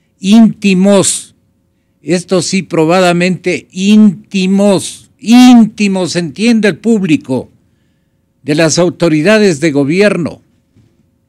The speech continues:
que han estado perpetrando este tipo de ejercicios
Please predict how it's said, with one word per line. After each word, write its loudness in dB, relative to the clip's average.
que -2
han 2
estado -2
perpetrando -4
este -10
tipo -6
de 0
ejercicios -2